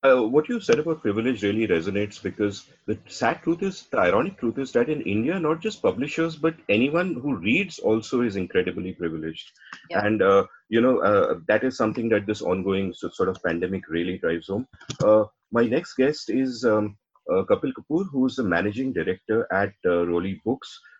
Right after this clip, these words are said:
Speaker 1: Uh, before that, he worked at Phaedon Press in London. Before that, he did a publishing course at Columbia University and an undergraduate degree at London School of Economics. So he's an economist as well. And he's also a director at C M Y K, which is India's only dedicated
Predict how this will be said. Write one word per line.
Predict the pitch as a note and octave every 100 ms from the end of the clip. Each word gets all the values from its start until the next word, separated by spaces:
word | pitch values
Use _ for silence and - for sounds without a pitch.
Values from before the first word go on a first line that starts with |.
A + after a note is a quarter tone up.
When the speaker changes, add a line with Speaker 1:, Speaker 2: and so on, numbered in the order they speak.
| - F2+
Speaker 1:
Uh, | F#2
before | E2+ F#2 G2 G2+
that, | A2+ G#2
he | G2
worked | F#2 F#2 G#2+
at | G2
Phaedon | F2+ E2+ G2 G2
Press | F2+ -
in | F2+ D#2
London. | E2+ G#2 B2+ C3+ A2+
Before | F#2+ - F2+
that, | F#2 F#2+ -
he | E2+
did | E2+ E2+
a |
publishing | E2 E2 F2 E2+ E2+
course | F2 -
at | -
Columbia | F2 F2 F#2 F2+
University | F2 F2+ F#2 - - A#2+ A#2 - _ -
and | C3
an | C#3+
undergraduate | G#2+ B2 C3 C3 C3+ B2+
degree | G#2+ G#2 B2+ B2
at | A2
London | G#2 A2 A#2
School | - A2 A2
of | -
Economics. | - F3+ G#2+ E2 -
So | F2+
he's | F#2+
an | F2+
economist | G#2+ A#2 G2+ - E2
as | -
well. | E2 E2 _ _ _ -
And | C3 D3
he's | D#3+ D#3+
also | - C3 - A3
a |
director | F#2+ F2+ G#2 B2 A#2
at | A2+
C | - F2+
M | G2 F2+
Y | F2
K, | - F#2 F#2
which | F2 -
is | F2 -
India's | E2 E2+ F2 -
only | E2+ E2+ E2+
dedicated | D#2+ D#2+ - E2 - E2